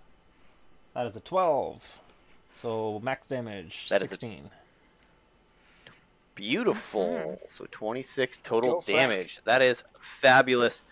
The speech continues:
Speaker 1: Yo, Frank is
Speaker 2: Uh,
Speaker 1: V I P.
Speaker 2: it has to now make a strength saving throw.
Speaker 1: Frank does?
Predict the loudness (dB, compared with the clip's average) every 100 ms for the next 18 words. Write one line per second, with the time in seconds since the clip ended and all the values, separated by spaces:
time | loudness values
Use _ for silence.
0 | -20 -12 -12 -8 -4 4 8 10 8 6
1 | 4 6 4 4 4 4 4 2 2 2
2 | 2 2 2 0 -2 0 2 0 _ -10
3 | -8 -6 -4 -6